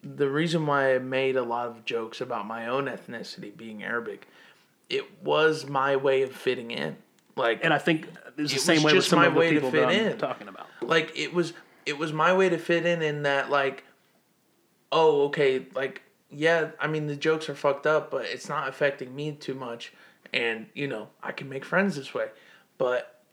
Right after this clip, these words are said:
Speaker 1: looking back on it, it's like, um, I kinda wish I didn't have to sort of put myself as, like, the butt end of the joke every single time, you know?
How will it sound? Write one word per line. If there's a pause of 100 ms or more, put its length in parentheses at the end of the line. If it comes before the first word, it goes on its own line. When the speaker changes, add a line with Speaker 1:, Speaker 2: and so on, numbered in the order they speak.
(220)
Speaker 1:
looking
back
on
it,
it's
like, (840)
um, (120)
I
kinda
wish
I
didn't
have
to
sort
of
put
myself
as,
like,
the
butt
end
of
the
joke
every
single
time,
you
know?